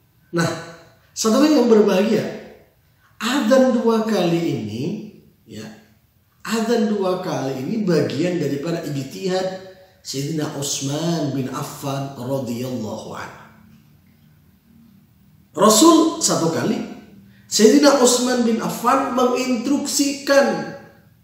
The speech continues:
"Wa kathuran nasu zadan nida' ats-tsalits 'ala az-zawra." Menginstruksikan agar senantiasa umat Islam itu melakukan adzan sebanyak dua, dua kali.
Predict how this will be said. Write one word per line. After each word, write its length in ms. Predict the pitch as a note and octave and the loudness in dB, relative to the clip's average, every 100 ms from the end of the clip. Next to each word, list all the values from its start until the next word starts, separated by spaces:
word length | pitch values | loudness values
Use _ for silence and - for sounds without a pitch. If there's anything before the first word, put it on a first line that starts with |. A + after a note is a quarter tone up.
| _ - | _ -4
"Wa 240 | D#3+ - | -2 2
kathuran 580 | A3+ G#3+ G3+ G3 F#3 F3 | 2 4 4 6 4 4
nasu 460 | G3 G#3 G3+ G#3 | 4 4 4 2
zadan 640 | F3 G#3 G#3+ G3+ G3 F3+ F3 | 0 2 4 6 4 2 4
nida' 340 | E3+ G3 G3 | 4 4 0
ats-tsalits 560 | F3 - G3 F#3 E3+ - | -2 -2 0 2 0 0
'ala 160 | D#3 | -2
az-zawra." 580 | D3+ - D3 C#3 C3+ - - - - - _ _ _ _ _ _ _ _ _ _ | -2 0 -2 -2 -2 -4 -8 -14 -20 -20 _ _ _ _ _ _ _ _ _ _
Menginstruksikan 880 | F3 G#3+ C4 C4+ C4 D4 C#4 D4 D4 | 0 2 2 2 0 2 2 2 4
agar 260 | C4 B3+ C4 | 4 4 4
senantiasa 800 | B3+ A#3 A3 G#3+ G#3 B3 G#3 G3+ | 4 2 4 4 2 2 -2 -2
umat 240 | G3+ G#3+ | -2 -2
Islam 800 | G#3+ - G#3 A3 A3+ B3 - - - _ _ _ _ _ _ _ - | -4 -2 0 0 -2 -6 -10 -18 -20 _ _ _ _ _ _ _ -12
itu 160 | E3+ | -4
melakukan 640 | G#3+ F#3+ F3+ F3+ F3 D#3+ D#3 | 0 2 0 0 -2 -2 -2
adzan 400 | F3 E3+ F#3 F#3 | -2 0 2 2
sebanyak 560 | E3+ C#3+ C#3 D#3+ D#3 | 2 2 2 2 0
dua, 320 | C#3+ D3 F#3 - - - - _ _ _ _ _ | 0 0 0 -4 -10 -18 -20 _ _ _ _ _
dua 240 | C#3 D3+ D3 | -8 -6 -4
kali. 320 | D#3+ D#3+ | -4 -2